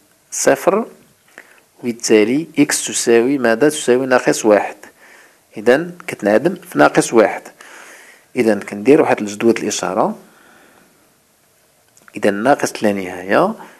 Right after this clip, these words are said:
عندنا ناقص واحد وعندنا واحد. دونك التعبير كينعدم في ناقص واحد والتعبير كينعدم في واحد. إذن هنا غادي ندير التعبير الأول اللي هو أو إكس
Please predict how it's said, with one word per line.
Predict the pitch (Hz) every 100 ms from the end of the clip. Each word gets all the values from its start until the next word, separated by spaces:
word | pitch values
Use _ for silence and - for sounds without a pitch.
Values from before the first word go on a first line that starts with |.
| _
عندنا | - 98 110 101
ناقص | 127 165 123 -
واحد | 95 95 - 180 175
وعندنا | 120 113 156
واحد. | 160 117 - - - - _ _ _ _ _ _ - - _ _
دونك | 117 -
التعبير | - 107 156
كينعدم | 151 131 104 104
في | 95
ناقص | 123 - -
واحد | 110 - 170
والتعبير | - - - 147
كينعدم | - 98 98 120 185 208 -
في | - 131
واحد. | 104 - - - _ _ _ _ _ _ _ _ _ _ _ _ _ _ _ _ _ _ _ _ _ _ _ _ _ _ _ _ _ _ _ _ _ _ _ _ _ _ _ _ _ _ _ 120
إذن | 117 107
هنا | 113
غادي | 113 113
ندير | 110 107 101
التعبير | - 104 123
الأول | 123 110 107 123
اللي | 110
هو | 107 110
أو | - 123 120
إكس | 117 - -